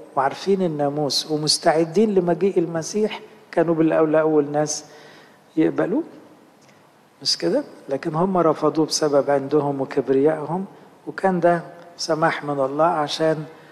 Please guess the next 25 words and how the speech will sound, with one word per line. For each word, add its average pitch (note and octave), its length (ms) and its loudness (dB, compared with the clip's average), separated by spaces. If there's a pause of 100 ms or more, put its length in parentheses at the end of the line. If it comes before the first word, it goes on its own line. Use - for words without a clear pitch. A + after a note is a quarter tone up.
(500)
كل F#3 260 4
اللي C#3+ 240 2
يقبلوه D3 380 2
بعد C3+ 300 -6
كده، C3+ 240 -4
العالم D3+ 500 0
كله E3 300 2
يتمتع C3+ 580 -4 (100)
بالمسيح. B2 500 -10 (440)
خاصته G#3 600 2
أحيانًا F#3 380 0
تعني E3 520 -4 (720)
إنه، D#3 360 0 (840)
آه، D3+ 220 2
إلى D#3+ 140 4
البشرية D#3+ 640 4
كلها، C3+ 500 -4 (180)
والبشرية D3+ 500 0
كلها D3 340 -2
ما C#3 140 -8
قبلتوش، - 640 -10 (760)
لأنه C#3+ 300 0
صار F3+ 440 4
ابن C#3 320 2
البشر. B2 480 -6